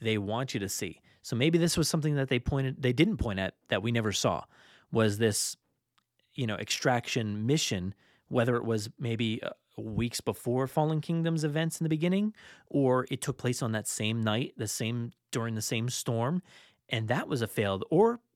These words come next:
successful mission. I don't know. Maybe the two helicopters. There's one here and there's one out there. Obviously, there was a helicopter and then a submarine. So there must have been, I would assume there would be a bigger vessel out, you know,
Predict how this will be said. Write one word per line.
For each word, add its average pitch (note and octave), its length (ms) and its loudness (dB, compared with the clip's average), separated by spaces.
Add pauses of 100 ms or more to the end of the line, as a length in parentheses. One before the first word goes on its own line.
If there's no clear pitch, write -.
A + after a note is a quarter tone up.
successful A3+ 520 -4
mission. G2 340 -6
I D3+ 100 4
don't G3+ 80 4
know. A3+ 140 2
Maybe G#2+ 220 -2
the C#3 160 -2 (340)
two G3+ 160 0
helicopters. G2 680 -2
There's G#2 140 -4
one A2+ 180 -2
here C#3+ 260 0
and E3 80 2
there's C#3+ 120 2
one D3 140 0
out D#3 140 -4
there. F3 160 0
Obviously, C3 280 0
there B2+ 100 -2
was G#2+ 120 -2
a F#2 40 -8
helicopter A2 680 -2 (420)
and A#2+ 160 0
then G2 460 0 (480)
a G#2 100 -6
submarine. A2 680 -2
So - 160 -4
there G#2+ 80 -2
must B2 200 -4
have A2 80 -2
been, G2+ 260 -2 (640)
I - 40 -8
would G#2+ 60 -2
assume A#3+ 380 0
there C#3+ 100 2
would G#2 80 -2
be G2+ 140 -4
a F2+ 40 -4
bigger G2 300 -4
vessel F#2+ 400 -4
out, F2+ 240 -4 (220)
you A2+ 100 -2
know, F#2 200 -2